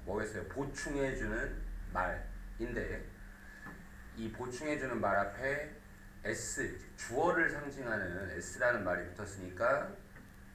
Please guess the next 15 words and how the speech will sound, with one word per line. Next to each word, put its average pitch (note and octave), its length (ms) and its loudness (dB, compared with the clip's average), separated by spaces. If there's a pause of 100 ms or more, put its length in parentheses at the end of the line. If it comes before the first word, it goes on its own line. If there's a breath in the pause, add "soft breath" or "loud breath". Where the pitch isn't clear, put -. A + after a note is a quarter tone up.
(680)
주어에 D3+ 800 8
대해서 A2 1080 6
보충해주는 A2+ 880 -2
말이에요 F2 640 0 (280)
라는 F#2 320 0
뜻이겠죠. - 760 -6
주격 F#2+ 300 -8 (100)
보어. - 380 -10 (840 loud breath)
근데 D3+ 180 6
이제, C#3 440 6
어, D#2 640 2 (520)
주어에 G#3 580 8
대해서 E3+ 360 4
보충해준다라는 C#3 1200 4
말은 E2 580 -2